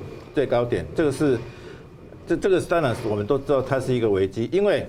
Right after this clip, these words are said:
一开始这个病毒是在经济发展的国家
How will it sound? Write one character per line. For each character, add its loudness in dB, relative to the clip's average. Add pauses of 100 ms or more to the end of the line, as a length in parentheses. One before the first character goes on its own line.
(540)
一 0
开 2
始 0
这 2
个 2
病 2
毒 2
是 0
在 0 (160)
经 2
济 4 (200)
发 2
展 0
的 0
国 0
家 2